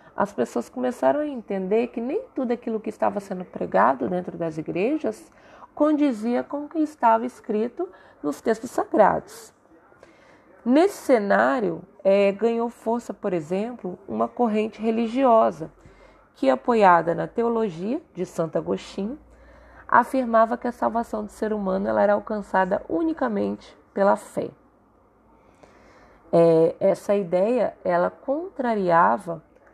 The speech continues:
a interpretação dominante entre os líderes da igreja,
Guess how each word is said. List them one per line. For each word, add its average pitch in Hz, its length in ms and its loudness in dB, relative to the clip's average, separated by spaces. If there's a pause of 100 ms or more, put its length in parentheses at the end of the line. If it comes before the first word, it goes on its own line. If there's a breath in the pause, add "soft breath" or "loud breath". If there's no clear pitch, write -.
(180 soft breath)
a 196 120 0
interpretação 202 1040 -4
dominante 202 760 -2
entre 226 200 -8
os 240 140 -2
líderes 214 420 -2
da 254 120 2
igreja, 226 600 -2